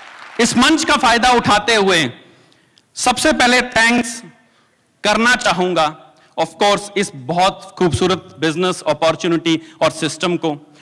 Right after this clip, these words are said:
और इसके साथ-साथ मैं चाहूंगा एक बार फिर से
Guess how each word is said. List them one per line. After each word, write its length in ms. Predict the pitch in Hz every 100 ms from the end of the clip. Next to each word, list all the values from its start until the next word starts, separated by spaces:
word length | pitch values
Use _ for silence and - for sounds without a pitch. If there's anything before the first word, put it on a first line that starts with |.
| -
और 100 | 202
इसके 220 | 208 - 254
साथ-साथ 880 | - 233 240 - 240 196 - - 196
मैं 80 |
चाहूंगा 360 | 214 233 254 277
एक 160 | 262 262
बार 140 | 277
फिर 320 | 277 269 285
से 440 | - 311 214 123